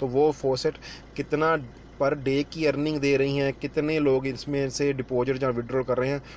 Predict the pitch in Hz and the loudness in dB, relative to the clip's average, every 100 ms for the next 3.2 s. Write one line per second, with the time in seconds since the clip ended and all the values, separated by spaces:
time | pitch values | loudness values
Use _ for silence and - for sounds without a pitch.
0 | - 143 147 151 156 170 143 139 - 151 | -6 -4 -2 -2 0 0 0 -2 0 0
1 | 135 135 131 127 127 120 123 123 120 127 | 2 0 0 0 -2 -2 -4 -2 -4 -4
2 | 120 110 110 104 104 - - - - - | -4 -4 -8 -8 -12 -16 -20 -20 -16 -6
3 | 135 | -2